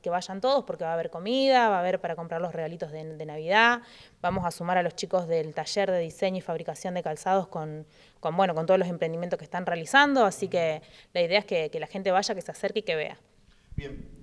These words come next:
Speaker 2: ¿Y algún tipo de espectáculo que también van a tener durante la tarde?
Speaker 1: Sí, vamos a estar con los chicos de Simplemente por Bailar, de Cumbia Cruzada, del Club Huracán, que nos van a estar acompañando a la tarde y van a estar demostrando todo lo que vienen haciendo durante el año.
Speaker 2: Eh, bien, eh,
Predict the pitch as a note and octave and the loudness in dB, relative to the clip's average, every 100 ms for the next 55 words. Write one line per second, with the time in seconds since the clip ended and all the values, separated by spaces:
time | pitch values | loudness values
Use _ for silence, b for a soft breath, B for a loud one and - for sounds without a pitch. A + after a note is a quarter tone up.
0 | - C#3+ C3 C3 C#3+ D3+ D3 B2+ C3 A2 | -6 4 8 8 8 8 8 8 6 8
1 | E3 F3+ D3 C3 C3 C#3+ D3 C#3+ A#2 C3 | 10 10 8 6 6 6 6 6 6 4
2 | D3+ D3 C3 B2+ A#2+ D#3 F#3 A3 - - | 6 6 4 4 8 8 8 2 -2 -12
3 | - F#3 G3+ F#3 F3+ G#3 G3 E3 G3+ F#3+ | -6 -4 -2 -6 -4 -4 -4 -4 -4 -2
4 | F3 D#3+ G#3 G3+ G3+ G#3 G3 F3+ F3+ G3+ | -2 -2 -4 -2 -2 -2 0 0 2 2
5 | A#3 B3+ - E3 F3+ F3+ E3 D#3+ G3+ G#3+ | 2 0 -6 -4 -2 -4 -4 -4 2 2
6 | A3+ A#3 - D#3+ D#3 F3+ F3+ F3 G3+ A#3+ | 2 -2 -8 -8 -4 -2 0 0 0 0
7 | - b b b b F#3 D#3+ F3 E3+ F#3 | -4 b b b b -6 -4 -6 -2 -2
8 | F3 F3 E3+ F3+ F3+ F3+ E3+ G3 G#3 B3 | -2 -2 -4 -4 -2 -2 2 4 4 4
9 | D4 - b b b E3+ F3 F3 E3+ E3 | 0 -6 b b b -8 -6 -4 -4 -4
10 | E3 E3 E3 E3 - E3+ E3 F#3 F#3 F3+ | -2 -2 -4 -6 -6 -6 -4 -6 -4 -2
11 | F3 F3 D#3+ E3 E3 - F3+ F3+ E3 D#3+ | -2 -2 -4 -6 -6 -6 -4 -2 -2 -4
12 | D#3+ D#3 D#3+ _ _ _ _ b b - | -6 -10 -16 _ _ _ _ b b -12
13 | B2+ B2+ A#2+ A#2 B2 C#3 A#2 - B2 | -8 -6 -4 -2 6 6 6 0 0